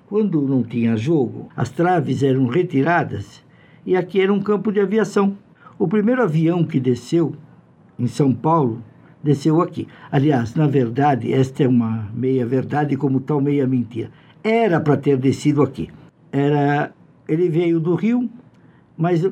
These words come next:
causou uma pane e ele acabou descendo primeiro no hipódromo da Moca. O hipódromo tinha uma pista para os cavalos, então era uma linha reta,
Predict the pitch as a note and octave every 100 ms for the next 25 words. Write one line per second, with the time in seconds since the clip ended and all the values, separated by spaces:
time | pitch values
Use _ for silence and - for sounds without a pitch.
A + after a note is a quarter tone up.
0 | - G#3+ E3 E3+ E3+ E3 D3 G3 A3 G3+
1 | E3+ E3+ E3 F3 D#3+ F3+ E3 D#3+ F3 E3+
2 | E3 D#3+ D3+ E3+ F#3 F3 E3+ E3 E3 E3
3 | D#3 D#3 D3+ C#3 C3 - - - - -
4 | A#2 - D3 E3 D#3+ B2+ A2+ - G#2+ A#2+
5 | B2+ - D3+ F3 - A2+ - A2 - -
6 | - E3 F3 F3 E3+ D#3 D#3 D#3 C#3+ B2+
7 | D3+ C3+ C#3+ D#3 F#3+